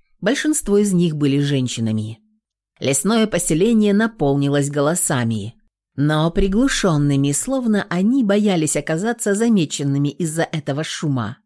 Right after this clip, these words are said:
Я сидела за тем же длинным столом и наблюдала за ними. Сиана давно оставила меня одну, отказавшись от моей помощи в приготовлении ужина. И никто ко мне не подходил, даже не кидал косых взглядов.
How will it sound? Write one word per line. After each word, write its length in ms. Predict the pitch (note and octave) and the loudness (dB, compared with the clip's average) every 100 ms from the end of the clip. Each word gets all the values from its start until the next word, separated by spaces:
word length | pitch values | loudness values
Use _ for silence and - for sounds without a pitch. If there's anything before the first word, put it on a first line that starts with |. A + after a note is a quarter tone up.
| _ _ _ _ | _ _ _ _
Я 240 | A#2 D#3+ | -6 -4
сидела 440 | A3 G3 E3 G3+ G3+ | -2 -2 0 0 2
за 140 | E3+ | 0
тем 300 | E3+ F3 D3 | -2 -2 0
же 100 | C#3 | 0
длинным 420 | C3 D3 C#3+ C#3 | 0 0 2 0
столом 480 | C3+ - B2+ C#3 F#3 | -2 -2 0 0 -2
и 140 | G3+ B3 | -2 -2
наблюдала 600 | C4 C4+ G#3+ B2+ A2+ A#2+ | 0 0 0 -2 -2 -2
за 120 | C3+ | -2
ними. 460 | C#3 B2 G#2+ G2 - _ _ _ _ | 0 0 -2 -6 -14 _ _ _ _
Сиана 440 | - - - C#4 D4 | -8 -2 0 2 2
давно 420 | C4 A3 F#3 F3+ | 2 4 2 2
оставила 560 | F#3+ - F3 D3+ D3+ D#3 | -2 -2 -2 0 0 2
меня 320 | D#3+ D#3+ D3+ | 2 2 0
одну, 500 | F#3+ F3+ E3 D#3 C#3+ | -2 -2 0 0 0
отказавшись 840 | - A#3+ - C4+ F3+ C3 - B2 - | -2 -6 -4 -2 0 -2 -4 -8 -6
от 140 | - | -4
моей 300 | C#3+ C3+ C3 | -2 0 -2
помощи 440 | A3+ A3 G3 - | -2 -2 -2 -4
в 80 | G3+ | -6
приготовлении 760 | - G3 G3+ G3+ C#3 A#2+ C3 C3 | -4 -4 -2 -2 -2 0 -2 -4
ужина. 500 | C#3+ B2+ B2+ A2+ G#2+ - _ _ _ | -6 -4 -4 -4 -8 -14 _ _ _
И 280 | D3+ D#3 F#3 | 0 2 4
никто 420 | A#3 D4+ - B3 | 2 0 -2 -2
ко 140 | A#3+ C4+ | 0 2
мне 220 | A#3+ G#3+ | 4 4
не 100 | A3+ | 2
подходил, 800 | B3 - C4+ A3+ D#3+ F3+ F#3 F#3 | 0 -2 -2 -2 0 2 4 4
даже 360 | E3+ C4 A3+ | 0 -2 0
не 140 | G#3+ G#3 | 2 2
кидал 400 | A#3 F3 C#3 C3 | 0 0 0 -2
косых 380 | D3 - C3 - | -2 -4 -4 -4
взглядов. 720 | C#3 C3+ C3+ B2 G2 A2 | -6 -2 -2 -2 -6 -10